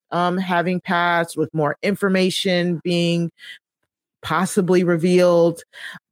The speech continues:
But <laughs> slight spoiler alert, I guess. Uh, I did not think this was as successful as what I had originally watched, and it's really kicking me that I cannot find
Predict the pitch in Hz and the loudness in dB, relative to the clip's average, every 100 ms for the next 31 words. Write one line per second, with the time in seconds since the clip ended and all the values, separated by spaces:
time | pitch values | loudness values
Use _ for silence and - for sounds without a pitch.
0 | _ 139 170 147 135 - - - - _ | _ -4 0 2 2 0 -4 -10 -12 _
1 | _ _ - - - 196 208 - 180 160 | _ _ -6 -2 0 4 4 2 0 -2
2 | - - - 139 - 185 165 - - 151 | -4 -16 -12 -8 -4 0 0 0 0 4
3 | 147 147 143 147 147 147 147 143 170 - | 4 4 4 4 4 2 2 2 2 -4
4 | - 160 160 151 - 160 165 165 156 160 | -2 0 2 0 -2 -2 0 2 4 4
5 | 156 156 _ _ _ - 131 139 185 170 | 2 -2 _ _ _ -18 -16 -2 0 2
6 | 170 143 160 156 151 135 - 143 139 - | 0 -2 -4 -2 -4 -6 -6 -2 -2 -2
7 | 156 - 139 - 285 - 170 165 151 151 | -4 -2 -4 0 2 2 0 0 2 2
8 | 139 156 135 131 139 139 156 151 139 139 | 2 2 2 2 0 0 0 2 2 2
9 | 156 - - - - 170 160 156 151 185 | 0 -6 -12 -18 -8 0 0 0 0 2
10 | 170 - - 233 196 170 151 135 143 - | 2 0 -2 -2 0 2 2 0 -2 -6
11 | - - 151 175 151 143 160 - _ - | -12 -4 -2 -2 -4 -2 -2 -4 _ -16
12 | - 156 160 160 156 139 | -8 -4 0 0 0 -2